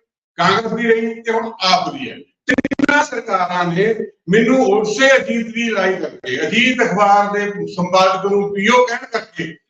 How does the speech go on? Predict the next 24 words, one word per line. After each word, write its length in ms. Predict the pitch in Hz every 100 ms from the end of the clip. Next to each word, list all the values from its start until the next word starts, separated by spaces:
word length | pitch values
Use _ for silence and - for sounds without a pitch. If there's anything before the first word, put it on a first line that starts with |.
| _
ਤਿੰਨੇ 320 | 254 262 285
ਸਰਕਾਰਾਂ 480 | 285 240 220 202 196
ਨੇ 60 | 196
ਮੇਰੇ 220 | 185 165
ਤੇ 80 | 170
ਪਰਚੇ 240 | 156 156
ਦਰਜ 160 | 156 156
ਕਰਤੇ। 260 | 147 147
ਮੈਂ 100 | 175
ਕਿਹੜੀ 240 | 202 226 226
ਸਰਕਾਰ 260 | 226 202
ਨੂੰ 100 | 202
ਕਰਾਂ? 360 | 208 208 196 196 - _ _ _ _ _ _ -
ਦੂਜੀ 340 | 240 254 -
ਗੱਲ, 280 | 139 113 - _ _ _ _ -
ਅੱਜ 160 | 220 269
ਦੀ 300 | 285 294 262
ਘੜੀ 440 | 254 247 - - _ _ _ _
ਜਿਹੜਾ 280 | 147 214 247
ਆਪਾਂ 180 | 240 226
ਕਹਿੰਦੇ 380 | 226 233 233 226
ਆ 60 | 226
ਕਿ, 400 | 220 214 214 - - _ -
ਅਹ, 680 | 165 165 160 156 151 147 -